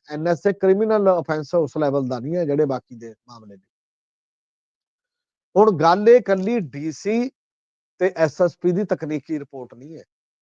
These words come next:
ਉਹਨਾਂ ਨੂੰ ਜਿਵੇਂ ਕਿਹਾ ਜਾਂਦਾ ਤੁਸੀਂ ਉਵੇਂ ਉਹਨਾਂ ਨੇ ਕਰਨਾ ਹੈ। ਇਹ ਨਿਰੋਲ ਪੋਲੀਟੀਕਲ ਫੈਸਲਾ ਹੈ। ਨਿਰੋਲ ਪੋਲੀਟੀਕਲ ਵੀ ਕੇਵਲ ਮੈਨੂੰ ਨਹੀਂ ਲੱਗਦਾ ਕਿ ਇਹ ਐਡੇ ਵੱਡੇ ਜਿਹੜੇ ਫੈਸਲੇ ਨੇ ਇਹ ਇਕੱਲੀ ਪੰਜਾਬ ਸਰਕਾਰ ਦੇ ਫੈਸਲੇ ਨੇ,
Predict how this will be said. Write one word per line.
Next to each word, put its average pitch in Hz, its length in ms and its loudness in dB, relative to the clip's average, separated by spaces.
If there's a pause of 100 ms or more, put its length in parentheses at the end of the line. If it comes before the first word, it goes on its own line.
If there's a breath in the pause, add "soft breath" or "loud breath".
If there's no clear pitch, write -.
ਉਹਨਾਂ 185 160 2
ਨੂੰ 214 160 4
ਜਿਵੇਂ 165 340 0
ਕਿਹਾ 196 280 2
ਜਾਂਦਾ 165 360 0
ਤੁਸੀਂ 170 320 -12 (160)
ਉਵੇਂ 151 240 -2
ਉਹਨਾਂ 160 200 0
ਨੇ 156 100 -4
ਕਰਨਾ 107 320 -8
ਹੈ। 98 60 -20 (460)
ਇਹ 180 120 2
ਨਿਰੋਲ 165 440 4
ਪੋਲੀਟੀਕਲ 190 460 0
ਫੈਸਲਾ 117 400 -12
ਹੈ। 101 60 -20 (560)
ਨਿਰੋਲ 175 520 4
ਪੋਲੀਟੀਕਲ 208 580 0
ਵੀ 214 200 -2
ਕੇਵਲ 185 440 2
ਮੈਨੂੰ 170 360 2
ਨਹੀਂ 214 140 2
ਲੱਗਦਾ 151 320 0
ਕਿ 190 240 -4
ਇਹ 180 200 6
ਐਡੇ 147 200 2
ਵੱਡੇ 147 280 2
ਜਿਹੜੇ 156 180 2
ਫੈਸਲੇ 123 460 -8
ਨੇ 120 100 -14
ਇਹ - 640 -10
ਇਕੱਲੀ 175 360 2
ਪੰਜਾਬ 190 340 0
ਸਰਕਾਰ 139 400 -6
ਦੇ 113 120 -12
ਫੈਸਲੇ 107 400 -20
ਨੇ, 98 140 -20